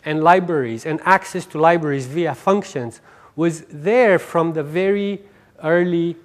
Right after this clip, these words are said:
uh, first, uh, compilers. Um, the idea of function in a programming language came into its own much more in, a bit later with the invention of the programming language Lisp by John McCarthy,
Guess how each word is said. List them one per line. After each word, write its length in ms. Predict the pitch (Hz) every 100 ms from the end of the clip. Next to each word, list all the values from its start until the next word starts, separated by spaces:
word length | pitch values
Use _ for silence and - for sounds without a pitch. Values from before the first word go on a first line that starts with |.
| _ -
uh, 200 | 143 127
first, 640 | - - 190 180 - - - _ _ _ _ -
uh, 220 | 135 127
compilers. 760 | - 139 151 135 101 98 - _ _ _ _ _ _ _ _ _ _ _ _ _ - -
Um, 400 | 156 170 170 170 - - _ _ _ -
the 160 | 151
idea 340 | 208 202 233 302
of 140 | 226
function 580 | - 202 214 220 233 202
in 160 | 156 143
a 60 |
programming 560 | 127 - 170 156 143 135
language 440 | 139 147 139 127
came 260 | - 180 185
into 200 | 175 165
its 260 | 147 147 170
own 300 | 160 156 147 - - _ _ _ -
much 240 | 233 240
more 260 | 190 165 147
in, 200 | 143 139
a 220 | 135 147
bit 180 | 151 151
later 360 | 175 202 170
with 200 | 139 127
the 200 | 135 131
invention 460 | 127 139 151 - 135
of 140 | 123
the 120 | 117
programming 520 | 113 - 151 143 131 131
language 380 | 131 131 117
Lisp 380 | 110 139 220 - _ _ - - -
by 260 | - 131 131
John 300 | 135 143 143
McCarthy, 580 | 127 - 156 160 233